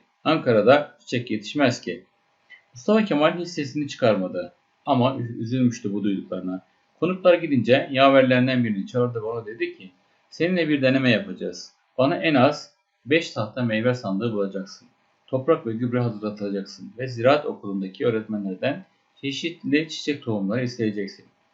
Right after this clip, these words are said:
Hepsini köşke getireceksin. Herkesin göremediği bir köşede çiçekleri birlikte ekeceğiz." Birinci soru, Atatürk'ün atları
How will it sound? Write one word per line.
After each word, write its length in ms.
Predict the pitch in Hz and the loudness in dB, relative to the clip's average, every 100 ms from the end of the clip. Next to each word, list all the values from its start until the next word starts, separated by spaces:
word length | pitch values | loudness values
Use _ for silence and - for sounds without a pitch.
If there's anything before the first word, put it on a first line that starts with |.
| _ _ | _ _
Hepsini 420 | 190 190 151 160 | -4 -4 -2 -4
köşke 280 | 147 131 - | -2 -2 -2
getireceksin. 840 | 113 107 113 120 135 131 143 143 - _ _ | -4 -4 -2 -2 -2 -2 -4 -4 -10 _ _
Herkesin 480 | 170 147 127 101 107 | 0 0 -2 -4 -2
göremediği 480 | 123 120 98 98 110 | 0 0 0 -4 -2
bir 140 | 127 | -4
köşede 540 | - 113 98 110 131 - _ | -6 -10 -4 0 -2 -4 _
çiçekleri 480 | - 135 - 98 98 | -10 -8 -8 -8 -6
birlikte 560 | 110 98 - 127 131 - _ _ | -6 -8 2 2 2 -6 _ _
ekeceğiz." 640 | 107 107 92 90 - - - _ _ _ _ _ _ _ | -12 -8 -6 -6 -8 -16 -20 _ _ _ _ _ _ _
Birinci 240 | 190 214 202 | 0 2 2
soru, 460 | 202 107 117 - - | 2 4 4 2 -6
Atatürk'ün 460 | - 127 196 196 190 | -8 -2 -2 0 0
atları 600 | 165 160 156 147 175 - | 0 0 2 4 2 0